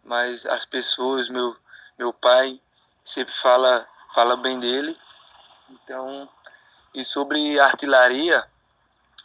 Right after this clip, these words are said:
fico feliz, né, pela artilharia. É, é, Deus queira que, que volte esse estadual aí, né, por causa da, da pandemia aí. E espero manter, manter a artilharia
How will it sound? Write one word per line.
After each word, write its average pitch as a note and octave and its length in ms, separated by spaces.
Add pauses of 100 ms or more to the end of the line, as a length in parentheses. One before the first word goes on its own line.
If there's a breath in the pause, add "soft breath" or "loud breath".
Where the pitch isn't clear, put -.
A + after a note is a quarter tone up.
(120)
fico D3 200
feliz, C3+ 400
né, D#3 140 (400)
pela A#2 140
artilharia. A#2+ 640 (640 soft breath)
É, A#2 520 (720 soft breath)
é, A#2 220
Deus C3+ 280
queira C3+ 260
que, B2 440
que B2+ 160
volte A#2+ 420
esse - 180
estadual A#2+ 540
aí, A#2+ 220
né, C3+ 160 (400)
por - 60
causa A#2+ 220
da, A#2 400 (380 soft breath)
da A#2+ 100
pandemia B2 640
aí. B2+ 280 (680)
E B2 160
espero D3 340
manter, E3+ 420
manter A#2+ 320
a A#2+ 40
artilharia B2 720